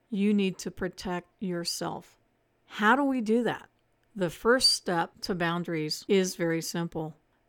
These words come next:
Believe you deserve them. Believe you are allowed to have them.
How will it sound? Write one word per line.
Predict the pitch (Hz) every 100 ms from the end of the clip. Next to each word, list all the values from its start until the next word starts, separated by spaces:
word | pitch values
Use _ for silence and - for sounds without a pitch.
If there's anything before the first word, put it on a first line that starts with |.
| -
Believe | 175 190 180 190 208 226 - -
you | 180 185 190
deserve | 175 180 165 165 170 180
them. | 160 151 - _ _ _ _ _ _
Believe | 185 175 175 190 196 202
you | - 180 185
are | 175 170
allowed | 165 160 160 160 156
to | - 196
have | 190 180 185
them. | 156 139